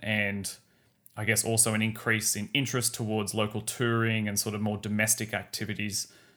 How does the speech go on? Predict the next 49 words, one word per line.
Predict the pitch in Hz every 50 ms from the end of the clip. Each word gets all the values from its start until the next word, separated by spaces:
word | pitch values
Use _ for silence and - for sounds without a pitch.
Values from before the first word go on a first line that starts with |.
| _ _ _ _ _ -
where | - 101 98 98
people | - - 113 - 110
might | 101 98 95 - -
want | 101 95
to | 87 -
be | -
upgrading | - 123 120 - - 110 104 104 101 104
their | 101 104
four-wheel | - - 101 101 98
drives. | 95 98 101 101 101 -
I | -
suppose | - - - - - 110 107 107 107 101
their | - 98 -
exports | 120 117 - - - 107 104 98 -
have | 110 95
been | 107 101 101
very | 92 107 101 101 98
good | - - 101 104
as | 95 87
well, | 95 101 110 110 110 110 110 110 - - - - - - - _ _ _ _ _ _ _ _ -
and | 110 107 104 101 101
I | 101
guess | 92 104 95 -
also | 107 104 95 - 104 95
government | - 104 95 90 104 98 95 -
support | - - - - - 98 98 101
in, | 101 98 95 95 -
in | - 104 -
terms | - 107 95 90
of | 101 95
stimulus. | - - - 107 107 104 104 101 98 98 - - - - - - _ _ _ _ _ _ _ _
Now, | - 113 110
they | 110
did | 107 123 123
sort | - - 117
of | 113
say | - - 113 110 107 107 107 104 92 - - _ -
to, | - - 113 - - - - - _ _ - _ - - - -
I | - -
guess | 113 120 113 - -
in | 107
a | 107 107
sort | - - 107
of | 104 -
hold | - 113 113 113 110
your | 110 107
horses | 107 - 117 117 113 - 113 110 -
style | - - - 110 107 107
manner, | 107 110 110 110 113 110 107 107